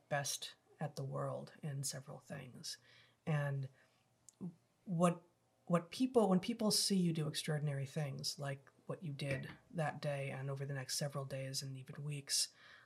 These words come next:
um, but especially initially that day in the hallway, um, people see that. And I remember often our students, especially our male students, would see you and be like, "Yeah, that's what I am. Like, I can, I can be like that."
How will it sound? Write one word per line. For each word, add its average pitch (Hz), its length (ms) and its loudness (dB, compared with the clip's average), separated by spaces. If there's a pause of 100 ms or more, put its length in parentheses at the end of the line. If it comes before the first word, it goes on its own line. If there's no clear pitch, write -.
(100)
um, 143 400 0 (100)
but 143 220 -2 (140)
especially 170 520 4
initially 151 520 2
that 139 220 -6
day 143 140 0
in 139 120 -2
the 160 80 -2
hallway, 156 460 4 (1300)
um, 175 360 6 (260)
people 240 240 6
see 220 260 6
that. 165 340 8
And 165 360 4 (340)
I 208 60 6
remember 240 480 8
often 170 580 2 (840)
our 196 180 10
students, 165 480 2
especially 165 460 2
our 160 100 4
male 147 240 2
students, 139 420 -4
would 151 160 -4
see 160 180 2
you 151 100 0
and 151 80 -4
be 147 120 -4
like, 127 260 -4
"Yeah, - 280 -10
that's - 240 -12
what - 80 -16
I - 140 -18
am. - 300 -20 (140)
Like, - 220 -10
I - 60 -8
can, 196 160 -12 (100)
I 175 80 -4
can 156 160 -4
be 165 160 -6
like - 300 -10
that." 185 260 -10